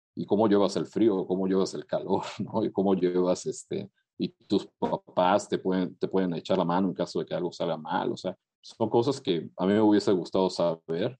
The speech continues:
pero tal vez si las sabía tampoco hubiese viajado, ¿no? <laughs> Entonces, este,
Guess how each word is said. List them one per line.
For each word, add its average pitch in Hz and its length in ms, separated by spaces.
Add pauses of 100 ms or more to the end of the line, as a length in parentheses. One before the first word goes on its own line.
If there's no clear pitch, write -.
(140)
pero 92 180
tal 101 120
vez 104 120
si 92 80
las 87 120
sabía 95 240
tampoco 85 320
hubiese 85 280
viajado, 78 540
¿no? 120 220
<laughs> - 80
Entonces, - 680
este, - 400